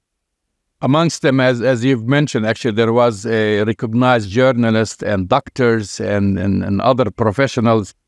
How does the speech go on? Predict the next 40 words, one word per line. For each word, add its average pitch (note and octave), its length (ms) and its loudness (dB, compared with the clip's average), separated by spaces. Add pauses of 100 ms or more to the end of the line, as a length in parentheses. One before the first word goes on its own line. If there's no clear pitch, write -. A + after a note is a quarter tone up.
(360)
And, A2 480 2
uh, G#2+ 840 0
in A#2 180 -2
fact, D3+ 380 0
one, C3 580 0
one, C3 380 0
one C3 640 0
of A2+ 500 -2
the, G#2+ 320 2
what G#2 180 2
I G#2+ 100 2
called A#2+ 280 0
them G2+ 120 0
actually G#2 320 -2
at F#2+ 100 -2
the - 80 -4
time, G#2 440 -2
hostages, G2 680 -4 (420)
uh, G2+ 280 -4 (100)
told B2+ 260 2
his A#2 160 0
story G#2 540 2
that F#2+ 200 0
they G#2+ 80 2
were G2+ 140 2
taken G2+ 640 0
and F2+ 140 -6
transported G#2+ 640 0
to A2 100 -2
the F#2+ 100 0
beach, A#2 540 0 (420)
and G#2+ 360 2
they G#2+ 400 2
were G2+ 280 0
ordered A2+ 360 0
to G#2+ 100 -6
stay G2+ 720 0
there G#2+ 480 2
until G2 320 -2
midnight, G2 640 2